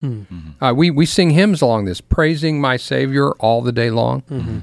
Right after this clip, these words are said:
Speaker 3: You know, I mean, we, we sort of get this at one level, but, uh, it's easy to forget. And so there is this dimension of, of life in Christ, which is that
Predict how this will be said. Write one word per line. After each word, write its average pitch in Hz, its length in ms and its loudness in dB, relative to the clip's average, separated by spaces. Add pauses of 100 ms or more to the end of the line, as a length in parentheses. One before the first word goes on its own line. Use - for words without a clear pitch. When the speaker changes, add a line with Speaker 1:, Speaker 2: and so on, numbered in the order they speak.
(120)
Speaker 3:
You 135 140 0
know, 127 320 2
I 131 80 2
mean, 123 160 4
we, 151 200 4
we 143 180 2
sort 196 340 4
of 117 200 -6
get 151 260 0
this 160 280 -2
at 123 120 -4
one 131 200 -2
level, 151 480 -4 (680)
but, 135 420 -2 (540)
uh, 120 240 -4
it's 131 200 -4
easy 165 280 2
to 139 80 -4
forget. 123 580 0 (120)
And 127 200 2
so 131 540 2 (580)
there 165 240 2
is 226 160 0
this - 360 0
dimension 156 1040 0
of, 120 300 0 (360)
of 120 260 -2
life 123 340 0
in 127 100 0
Christ, 131 480 -2
which 120 220 -4
is 117 300 -2
that 110 280 0